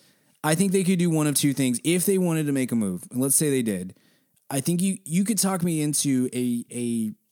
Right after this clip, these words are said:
a more traditional point guard, like a Mike Conley type of guy, the way that Mike Conley came in with the Wolves last year and sort of calmed them down and, and, and centered it a little bit.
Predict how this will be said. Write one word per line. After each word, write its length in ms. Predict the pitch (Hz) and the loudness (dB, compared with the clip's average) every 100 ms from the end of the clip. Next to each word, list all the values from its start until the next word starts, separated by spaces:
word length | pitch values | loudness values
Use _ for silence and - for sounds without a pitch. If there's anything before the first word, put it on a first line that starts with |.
| - | -4
a 100 | 131 | -2
more 300 | 127 139 151 | 0 0 0
traditional 580 | 160 139 135 - 151 123 | -2 -2 -2 0 0 -2
point 300 | 123 135 143 | -2 -4 -2
guard, 320 | 160 160 156 | -4 -2 -2
like 160 | 120 113 | -4 -2
a 60 | |
Mike 300 | 113 113 123 | 0 0 -2
Conley 460 | - 120 120 135 135 | -4 -4 -2 -2 -2
type 280 | 131 120 117 | -4 -4 -6
of 80 | |
guy, 320 | 98 107 123 143 | -4 -4 -2 -2
the 100 | 120 | -2
way 140 | 113 | -2
that 120 | 107 | -2
Mike 200 | 107 113 | -4 -6
Conley 380 | - 113 113 113 | -6 -4 -2 -2
came 220 | - 117 | -4 -4
in 160 | 110 110 | -2 -4
with 160 | 107 - | -6 -6
the 80 | |
Wolves 380 | 101 104 110 117 | -4 -2 -2 -2
last 300 | 123 120 - | -4 -4 -4
year 140 | 120 113 | -4 -2
and 100 | 104 | -4
sort 180 | 110 98 | -4 -4
of 120 | 95 _ _ _ _ _ _ - _ - | -6 _ _ _ _ _ _ -18 _ -10
calmed 380 | 120 113 117 | -4 0 0
them 160 | 113 110 | 0 0
down 360 | 101 104 113 120 | -2 -2 -2 -2
and, 220 | 104 101 | -2 -4
and, 380 | 98 98 95 - | -6 -6 -6 -8
and 180 | 95 | -4
centered 400 | - - 110 120 | -2 0 0 0
it 220 | 139 151 - | 0 -2 -2
a 40 | 143 | -2
little 260 | 151 165 | 0 0
bit. 280 | 165 165 | 0 -2